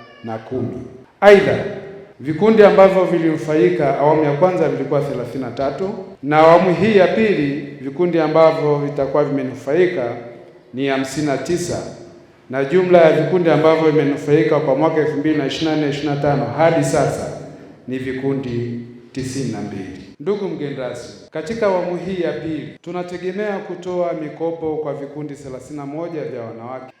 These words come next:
vyenye jumla ya shilingi milioni mia nne themanini na sita, laki tisa na hamsini, na vijana vikundi ishirini na nne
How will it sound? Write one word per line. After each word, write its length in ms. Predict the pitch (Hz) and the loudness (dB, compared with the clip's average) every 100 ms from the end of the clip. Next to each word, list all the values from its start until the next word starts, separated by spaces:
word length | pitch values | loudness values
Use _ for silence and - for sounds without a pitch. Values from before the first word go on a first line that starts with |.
| - | -8
vyenye 320 | 165 190 185 | -4 -4 -4
jumla 280 | 190 208 190 | -6 -2 -2
ya 60 | |
shilingi 380 | 180 185 185 175 | -2 -6 -8 -8
milioni 480 | 170 202 190 185 180 | -6 -6 -4 -6 -6
mia 240 | 165 151 | -8 -8
nne 160 | 165 165 | -8 -10
themanini 380 | 151 143 143 143 | -10 -12 -10 -12
na 60 | |
sita, 400 | 143 208 - 135 135 - - - _ _ _ | -12 -12 -10 -12 -12 -16 -20 -20 _ _ _
laki 280 | 156 175 165 | -6 -6 -10
tisa 380 | - 156 143 113 | -12 -14 -14 -16
na 60 | 101 | -18
hamsini, 600 | 104 104 - 135 95 85 - _ _ _ _ _ _ _ _ _ _ _ | -20 -20 -18 -16 -16 -20 -20 _ _ _ _ _ _ _ _ _ _ _
na 140 | 131 156 | -10 -8
vijana 580 | 156 170 196 196 185 175 | -6 -2 0 0 -4 -8
vikundi 420 | 156 151 170 147 | -10 -12 -12 -12
ishirini 340 | 135 156 147 | -14 -12 -10
na 80 | 151 | -8
nne 320 | 175 180 180 | -8 -8 -8